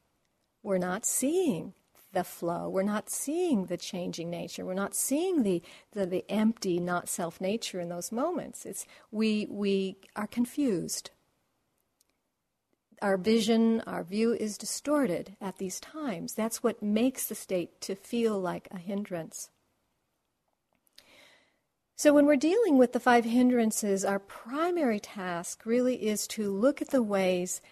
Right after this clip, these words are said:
that we may be clinging. And usually, what we're clinging onto is wanting to have a different <laughs> experience. That's u-, it almost always comes down to that.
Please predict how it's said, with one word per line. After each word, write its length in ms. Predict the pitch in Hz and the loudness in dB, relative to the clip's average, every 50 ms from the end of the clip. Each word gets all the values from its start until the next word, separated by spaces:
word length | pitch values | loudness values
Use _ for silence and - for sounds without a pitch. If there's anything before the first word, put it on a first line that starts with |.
| _ _ - | _ _ -6
that 220 | 196 185 185 - | -4 -4 -2 -2
we 140 | 196 190 180 | -2 -2 -2
may 220 | 185 180 185 180 | -2 -4 -4 -4
be 140 | 170 185 175 | -6 -8 -10
clinging. 580 | - - - 180 175 180 175 170 175 175 156 - - _ _ _ _ _ _ _ _ _ _ _ _ _ _ _ _ _ _ _ _ _ _ _ _ - | -10 -8 -6 -4 -4 -2 -4 -6 -6 -8 -10 -14 -18 _ _ _ _ _ _ _ _ _ _ _ _ _ _ _ _ _ _ _ _ _ _ _ _ -4
And 200 | 202 202 202 208 | -2 0 2 2
usually, 1040 | 208 214 247 285 320 339 330 294 - 226 202 185 170 165 165 170 185 247 285 269 _ _ _ _ _ _ _ _ _ _ _ _ | 2 2 4 4 6 6 6 4 2 -2 -4 -4 -4 -4 -4 -4 -6 -6 -8 -10 _ _ _ _ _ _ _ _ _ _ _ _
what 360 | - 196 202 240 285 330 - - | -8 -2 0 2 2 2 2 0
we're 100 | 262 247 | -2 -4
clinging 420 | - - 262 240 226 220 208 196 - | -4 -2 0 0 0 0 -2 -4 -4
onto 800 | 196 226 247 269 285 285 269 - - 175 165 165 170 185 233 - _ _ _ _ _ _ _ _ _ _ _ _ | -2 0 2 2 2 0 0 -4 -4 -4 -4 -2 -2 -4 -6 -8 _ _ _ _ _ _ _ _ _ _ _ _
is 500 | - 220 214 208 202 202 202 202 202 - - _ _ _ _ _ _ _ _ _ _ _ | -2 -2 0 0 2 0 0 -2 -4 -6 -8 _ _ _ _ _ _ _ _ _ _ _
wanting 420 | - 196 185 196 208 220 226 220 220 | 0 2 2 4 4 4 4 2 2
to 80 | 226 | 2
have 220 | 175 175 196 185 190 | 0 -2 -2 -2 -4
a 60 | 190 | -2
different 320 | - 160 156 - 185 180 | -2 -4 -4 -4 -4 -6
<laughs> 20 | 185 | -6
experience. 1000 | - - - - 233 - 226 226 202 208 - 180 - - - - - - - - - - _ _ _ _ _ _ _ - 262 - - - - _ _ _ | -6 -4 0 0 0 2 0 0 0 0 0 -2 -4 -10 -12 -16 -16 -16 -16 -16 -20 -20 _ _ _ _ _ _ _ -20 -20 -20 -20 -20 -20 _ _ _
That's 220 | - 180 185 - - | -2 -2 -2 0 0
u-, 140 | 196 196 - | 0 0 0
it 200 | - 190 180 - - | 0 -2 -2 2 4
almost 360 | 202 202 202 196 190 - - | 6 6 6 6 2 2 2
always 300 | 185 185 180 175 185 - | 4 4 4 2 0 -2
comes 280 | - - 180 180 180 - | -6 -6 -8 -8 -8 -6
down 220 | - 170 175 175 | -6 -6 -6 -8
to 100 | - - 175 | -8 -6 -4
that. 380 | 202 240 262 233 175 - - | -2 -2 0 -2 -2 -4 -6